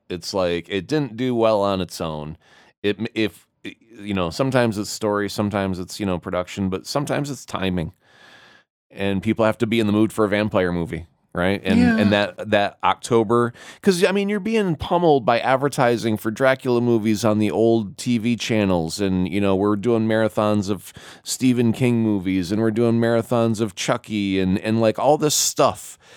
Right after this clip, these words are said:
Speaker 1: And, and it kinda gets you primed for, "Yeah, it's, it's Halloween month. I wanna go see, but I don't wanna see something I've already seen. I want something new.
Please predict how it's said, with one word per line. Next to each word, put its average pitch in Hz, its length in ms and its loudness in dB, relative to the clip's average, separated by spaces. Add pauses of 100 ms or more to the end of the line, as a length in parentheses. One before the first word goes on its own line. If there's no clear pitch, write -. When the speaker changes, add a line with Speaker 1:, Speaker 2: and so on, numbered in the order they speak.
(260)
Speaker 1:
And, 123 240 4
and 127 100 2
it 127 100 0
kinda 175 240 4
gets 139 300 0
you 131 80 4
primed 131 440 2
for, 120 120 0
"Yeah, 131 300 4
it's, - 200 -4
it's 107 200 -6
Halloween 127 500 0
month. 110 240 2
I 104 40 0
wanna 117 200 0
go 117 140 2
see, 123 340 -2 (180)
but 175 100 -6
I 208 40 2
don't 208 80 4
wanna 160 160 2
see 131 160 0
something 117 300 0
I've 98 120 0
already 104 360 4
seen. 95 240 -2
I - 20 2
want 139 160 2
something 135 320 0
new. 147 240 4